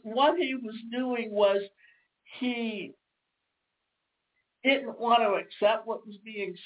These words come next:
said, and he turned to drugs and alcohol and other things and got out, as many of us have seen so publicly, just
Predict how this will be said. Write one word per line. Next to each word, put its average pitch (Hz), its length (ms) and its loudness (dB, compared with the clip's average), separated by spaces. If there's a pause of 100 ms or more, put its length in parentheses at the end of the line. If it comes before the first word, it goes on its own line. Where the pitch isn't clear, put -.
said, 196 320 2 (640)
and 208 180 6
he 202 200 -4 (100)
turned 226 340 -4
to - 100 -6
drugs 202 540 2 (160)
and 180 140 -8 (100)
alcohol 220 800 0
and 160 100 -12 (120)
other 214 300 4 (100)
things 254 400 -4
and 160 120 -10 (120)
got 190 280 -2
out, 226 360 2
as 196 160 0 (140)
many 208 260 0
of 208 120 -6
us 208 180 -4
have 180 140 -2 (160)
seen 202 240 -8 (100)
so 175 240 0
publicly, 233 720 2 (1120)
just 277 280 4